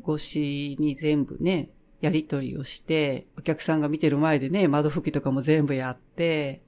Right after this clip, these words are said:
「灰皿大丈夫ですか？」とか、「あの、ゴミありませんか？」とか、一通りのことをね、やり取りして、で、こう、宣伝とかもね、しないといけなくって、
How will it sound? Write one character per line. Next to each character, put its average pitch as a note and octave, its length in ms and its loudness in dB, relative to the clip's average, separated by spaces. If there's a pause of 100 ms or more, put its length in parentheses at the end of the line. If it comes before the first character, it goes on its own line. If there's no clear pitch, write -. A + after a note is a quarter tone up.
「灰 D#3+ 300 2
皿 D3 200 4
大 D#3 200 2
丈 F3 160 0
夫 D3+ 80 4
で C#3+ 120 0
す C#3+ 140 -8
か？」 D3+ 260 2
と D3+ 120 0
か、 C3+ 440 -4
「あ D3+ 120 -2
の、 C3 120 -2
ゴ D3 140 -2
ミ C#3 400 -2 (140)
あ D#3 100 -4
り D3 80 0
ま C#3 140 -2
せ D#3 180 0
ん C3+ 100 0
か？」 C#3 240 -2
と - 140 -6
か、 B2 340 -6
一 F3 140 2
通 D#3+ 180 2
り D3+ 120 0
の D3+ 100 0
こ D#3 160 -2
と D3+ 200 2
を A#2+ 60 -2
ね、 G3 300 -4 (140)
や D3+ 100 -4
り C3+ 140 -6
取 - 360 -4 (120)
り - 60 -14
し - 100 -10
て、 C3 400 -4
で、 D3 420 -4
こ D3+ 100 -4
う、 D3+ 60 -4
宣 A3+ 300 0
伝 C#4 200 4
と B3+ 120 2
か A#3+ 120 0
も C#3 140 2
ね、 D#3 300 0 (180)
し - 220 -4
な F3 120 2
い E3+ 100 0
と - 100 -4
い B2+ 120 -6 (200)
け D3+ 440 2
な D#3 140 -2
く C#3 160 -4
っ - 20 -8
て、 C#3 540 -2